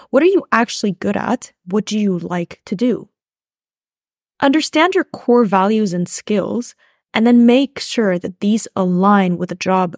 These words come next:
that resonates with your aspirations. Or if that's not really your vibe, never fear. Common <laughs> sense is here. Next, we'll want to dive into the industry and role you aspire to be part of.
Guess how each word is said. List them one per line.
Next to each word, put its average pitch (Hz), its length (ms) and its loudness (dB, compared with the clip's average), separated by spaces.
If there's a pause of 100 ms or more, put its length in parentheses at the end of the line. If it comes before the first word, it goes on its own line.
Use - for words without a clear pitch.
(120)
that 185 220 -8
resonates 196 720 2
with 180 100 -2
your 170 140 -2
aspirations. - 920 -10 (1200)
Or 254 120 2
if 277 100 2
that's 294 200 2
not 320 140 2
really 233 180 0
your 196 140 0
vibe, 196 440 -2 (100)
never 226 360 0
fear. - 480 -6 (380)
Common 233 400 0
<laughs> - 20 -2
sense 185 540 -2
is 175 160 -8
here. 175 340 -12 (2000)
Next, 269 260 -2
we'll 277 100 -2
want 233 200 4
to 214 60 0
dive 208 500 2
into 220 280 -2
the 185 220 -6
industry 202 500 -4
and 190 220 -4
role 185 220 0
you 170 160 -4
aspire 175 480 -4
to - 140 -14
be 180 100 -2
part 208 320 -2
of. - 320 -12